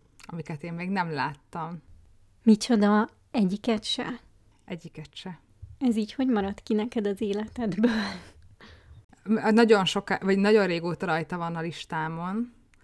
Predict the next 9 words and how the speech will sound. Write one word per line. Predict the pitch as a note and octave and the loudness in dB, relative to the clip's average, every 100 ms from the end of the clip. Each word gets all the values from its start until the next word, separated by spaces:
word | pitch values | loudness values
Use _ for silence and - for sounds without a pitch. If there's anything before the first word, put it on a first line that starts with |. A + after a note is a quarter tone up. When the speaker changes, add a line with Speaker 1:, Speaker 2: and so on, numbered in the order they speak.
| - - - | -20 -20 -14
Speaker 1:
és | F#3 C#3+ | -10 -8
most | F3 - | -8 -6
megnéztem | F#3+ F#3 F3+ D3+ C#3+ | -4 -4 -6 -8 -6
először | E3+ E3+ - D3 | -6 -6 -8 -12
a | |
Chihirót | - D#3+ - D3 C#3+ G#3 F3 | -10 -14 -10 -8 -6 -4 -4
egy | D3+ | -4
barátnőmmel, | C3+ C#3+ C3+ E3 E3 F3+ G#3+ C4+ - - - - - - - | -4 -4 -6 -8 -8 -6 -4 0 4 6 4 -2 -6 -10 -12
ö, | D#3 D3 D3 D3 D3 | -8 -6 -6 -6 -6